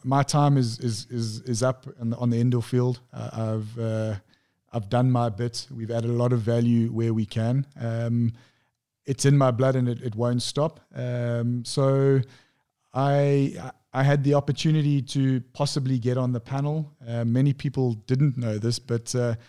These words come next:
I went to the World Cup without an international grade, um, which is pretty scary, and the risk they invested in me, I'm, I'm very fortunate. So, uh, went to the international, yeah, to, to the World Cup. Um,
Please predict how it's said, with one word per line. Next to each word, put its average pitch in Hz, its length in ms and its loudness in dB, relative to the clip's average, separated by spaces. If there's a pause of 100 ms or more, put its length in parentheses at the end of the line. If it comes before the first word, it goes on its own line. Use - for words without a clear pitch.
(400)
I 139 80 -6
went 147 220 4
to 143 80 -2
the 127 100 4
World 123 300 4
Cup 120 220 -2
without 123 240 0
an 120 40 0
international 117 520 -2
grade, 101 420 -4 (640)
um, 113 720 -4
which 123 240 -4
is 123 480 0 (480)
pretty 139 300 0
scary, 135 560 2
and 120 100 2
the 113 80 0
risk 123 220 0
they 123 160 -2
invested 123 420 -2
in 123 80 -4
me, 120 140 -2
I'm, 117 240 -4
I'm 110 140 -4
very 117 220 2
fortunate. 139 520 0
So, 120 340 0 (540)
uh, 120 360 -2 (100)
went 143 220 6
to 151 60 0
the 143 60 4
international, 131 800 2
yeah, 107 240 -2
to, 123 240 2
to 127 160 -2
the 123 60 2
World 131 320 2
Cup. 127 280 -2 (120)
Um, 113 560 -2